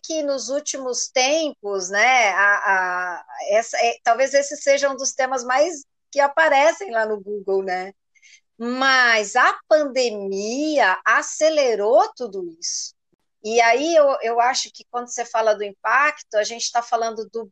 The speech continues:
bem e do mal, é, sobre as nossas vidas, né?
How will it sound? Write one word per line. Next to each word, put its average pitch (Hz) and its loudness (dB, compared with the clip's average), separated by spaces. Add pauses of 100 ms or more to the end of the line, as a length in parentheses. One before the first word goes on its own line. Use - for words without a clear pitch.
bem 240 0
e 302 -8
do 403 -6
mal, 196 0 (280)
é, 185 -4
sobre 220 0
as 220 2
nossas 214 -4
vidas, 190 -8
né? 175 -12